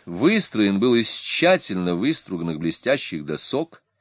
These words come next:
и для украшения обнесен такой же оградою в рост человека. Над входом развивались яркие желтые флаги, у самой ограды теснился последний круг воинов.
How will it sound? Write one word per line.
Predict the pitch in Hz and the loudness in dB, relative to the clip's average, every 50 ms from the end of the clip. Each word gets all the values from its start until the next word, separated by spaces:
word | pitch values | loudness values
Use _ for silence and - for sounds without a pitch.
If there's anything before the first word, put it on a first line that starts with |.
| _ _ _ _ _ _ _ - | _ _ _ _ _ _ _ -2
и | 110 107 | 0 4
для | 107 113 | 4 4
украшения | 110 107 120 120 110 - - - 135 147 180 196 202 190 180 170 | 4 4 4 2 2 2 4 4 6 6 6 6 4 2 2 0
обнесен | 135 98 92 92 85 - - 98 95 92 87 | 0 0 -2 -4 -4 -2 0 0 0 0 0
такой | - 87 - - 147 165 156 139 | -4 -4 -4 -2 -4 -2 -2 -4
же | 135 143 135 | -2 -2 -2
оградою | 135 110 101 98 98 92 90 85 80 80 80 80 78 | -2 0 2 4 4 4 4 2 2 0 -2 -2 -4
в | 73 | -2
рост | 78 90 101 - - | -4 -4 -4 -6 -8
человека. | - - - - 87 85 82 82 80 78 78 - - - _ _ _ _ _ _ _ | -12 -12 -10 -8 -6 -4 -4 -2 -2 -4 -6 -10 -16 -20 _ _ _ _ _ _ _
Над | - 85 92 90 - | -4 -2 -2 -2 -4
входом | - - - - 117 117 117 113 101 92 90 85 76 - _ _ _ _ - | -8 -16 -8 0 4 6 6 6 6 4 0 -4 -4 -10 _ _ _ _ -8
развивались | 87 87 92 87 95 95 98 98 95 95 92 - - - | -4 -2 -2 0 2 4 4 6 6 4 2 -2 -4 -2
яркие | 92 98 113 113 110 101 90 - - 87 85 80 | 2 4 4 4 4 2 0 -2 -4 -4 -2 -2
желтые | 82 90 85 76 - 82 78 73 | 0 -2 -2 -2 -4 -4 -6 -6
флаги, | - - 80 98 135 143 135 117 117 - _ _ _ _ _ - | -6 -2 0 2 2 2 2 -2 -6 -14 _ _ _ _ _ -12
у | 87 | -8
самой | 80 - 92 85 82 80 80 | -4 -2 -2 0 0 0 -2
ограды | 80 76 78 85 98 117 127 131 123 123 110 | -2 -2 0 2 4 6 6 4 2 0 -6
теснился | - - 120 - - - 107 110 117 113 104 - - 107 101 - _ _ _ _ _ _ - | -10 -10 -10 -10 -8 -6 -6 -6 -4 -4 -4 -6 -6 -8 -8 -12 _ _ _ _ _ _ -8
последний | - 80 - - - - 85 87 87 85 78 78 82 82 82 | -8 -6 -4 -4 -4 -2 0 0 0 0 0 -4 -6 -8 -8
круг | - - 85 80 80 - - - | -8 -8 -8 -8 -8 -8 -10 -10
воинов. | 78 78 78 78 76 76 73 76 - - | -8 -6 -6 -6 -6 -8 -10 -14 -18 -20